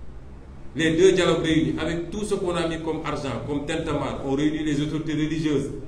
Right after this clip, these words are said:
la société civile, les partis politiques au palais, on fait beaucoup de tintamarre. C'est pour obtenir ça. Si vous me dites, je veux dialoguer avec vous, reconnaissez d'abord qu'il y a un problème.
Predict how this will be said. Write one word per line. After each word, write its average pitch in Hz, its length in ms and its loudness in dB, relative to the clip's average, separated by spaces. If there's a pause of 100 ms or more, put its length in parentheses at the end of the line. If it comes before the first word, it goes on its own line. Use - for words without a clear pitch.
(120)
la 147 140 -2
société 165 300 -2
civile, 151 380 -2
les 156 120 0
partis 160 300 -4
politiques 156 460 -2
au 160 80 -2
palais, 151 400 -2 (360)
on 156 100 -2
fait 175 140 0
beaucoup 180 240 0
de 170 60 0
tintamarre. 143 560 -2 (300)
C'est 151 160 -4
pour 160 200 -2
obtenir 127 360 -2
ça. 113 260 -6 (3000)
Si - 260 -6
vous 156 180 -2
me 139 40 2
dites, 147 280 0 (560)
je 135 80 0
veux 143 100 2
dialoguer 127 400 -2
avec 107 200 -6
vous, - 680 -10
reconnaissez 160 400 0
d'abord 165 280 0
qu'il 151 120 -2
y 143 40 0
a 139 100 2
un 135 40 -2
problème. 113 320 -6